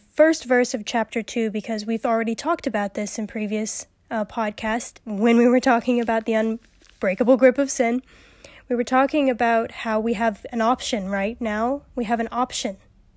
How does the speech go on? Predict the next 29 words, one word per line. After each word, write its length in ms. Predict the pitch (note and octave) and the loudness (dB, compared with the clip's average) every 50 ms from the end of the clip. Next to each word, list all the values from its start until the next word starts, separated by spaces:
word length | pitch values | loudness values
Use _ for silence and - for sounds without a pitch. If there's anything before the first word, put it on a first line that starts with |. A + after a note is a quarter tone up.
| _ _ _ _ - - | _ _ _ _ -8 -6
of 140 | A3+ G#3 | -6 -6
how 240 | G#3 F#3 B3 A#3+ A#3 | -4 0 2 4 4
we 200 | A#3+ A3+ A#3 A#3 | 4 2 0 -2
live 380 | A3+ A3+ A3+ B3 A#3+ A3+ G#3 G#3 | 0 2 4 4 4 4 2 -2
inside 340 | A3 G#3+ - - A3+ G#3+ G3 | -4 -6 -4 -4 -6 -4 -6
of 140 | G3+ - | -8 -8
Christ. 360 | - - A#3+ A3 G3+ - - - | -8 -6 -4 -4 -4 -6 -8 -6
We 120 | A3+ A3 | -6 -4
have 180 | G#3+ A#3 G#3 G3 | -2 -2 -2 -2
divine 380 | A#3 G#3+ G3 A3+ A3+ A#3 A#3 | -2 -2 0 0 0 0 0
empowerment 640 | A3+ A3+ G#3 - - A3+ A3+ A#3 B3 B3 A3+ G#3+ G#3 | -2 -4 -4 -6 -6 -4 -4 -4 -2 -2 -4 -4 -6
inside 420 | A3 A3 G#3+ G#3 - B3 A3 G#3+ G#3 | -6 -6 -8 -6 -6 -6 -4 -4 -4
of 120 | G3+ G3 | -4 -4
us 160 | G#3 G#3 - | -6 -6 -6
to 120 | - - A3 | -8 -8 -6
live 160 | G#3 G#3+ G3+ | -6 -6 -6
higher 400 | - - G#3+ G3+ G#3+ A3 A3+ A3 | -8 -8 -6 -2 -2 0 0 -2
than 220 | F#3+ G#3 G3+ G3+ | -4 -4 -6 -6
sin, 320 | G3 - - A#3+ A3 G#3 G3 | -6 -6 -4 -4 -4 -4 -6
to 100 | - A3 | -6 -6
live 260 | G#3+ G#3 A3 G3+ F#3 | -4 -4 -4 -4 -4
different 380 | - A3+ A3+ - - B3 A3 G#3+ | -2 -2 -4 -2 -4 -6 -6 -4
than 120 | G#3+ G#3 | -6 -6
we 120 | G#3 G#3 G3+ | -4 -4 -4
lived 300 | G3+ G#3+ G#3+ G3+ - - | -4 -4 -6 -6 -8 -8
before 300 | A3+ G#3+ - - A3 G#3+ | -8 -8 -6 -6 -6 -6
we 140 | G#3 G#3 G3+ | -4 -4 -4
knew 280 | G3+ G3+ G#3+ A#3+ C4 | -2 -2 0 -2 -2
God. 420 | B3+ - F#3+ F#3+ G3+ G3+ A#3+ A3+ | -2 -6 -8 -12 -12 -14 -14 -18